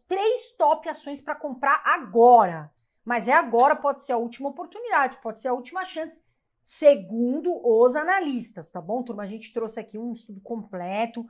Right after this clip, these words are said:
o porquê. São três excelentes oportunidades que podem valorizar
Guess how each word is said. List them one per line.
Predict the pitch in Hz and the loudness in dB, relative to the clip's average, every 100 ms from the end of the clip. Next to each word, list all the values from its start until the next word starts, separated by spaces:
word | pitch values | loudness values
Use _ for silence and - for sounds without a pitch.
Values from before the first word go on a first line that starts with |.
| _ _ - | _ _ -10
o | 247 | -8
porquê. | 285 277 - 226 214 240 247 _ _ _ | -6 -8 -8 -4 -2 -2 -4 _ _ _
São | - 233 220 | -8 -6 -4
três | 269 320 403 | 2 2 2
excelentes | 359 - 302 254 349 440 | -4 -4 -4 -2 -2 -4
oportunidades | 381 349 - 302 247 233 254 | -6 -8 -10 -10 -2 0 0
que | - 294 | -6 -18
podem | _ 277 294 381 392 | _ 2 4 4 0
valorizar | 311 302 302 262 185 190 202 233 | -4 -4 -4 -8 -8 -2 -2 -2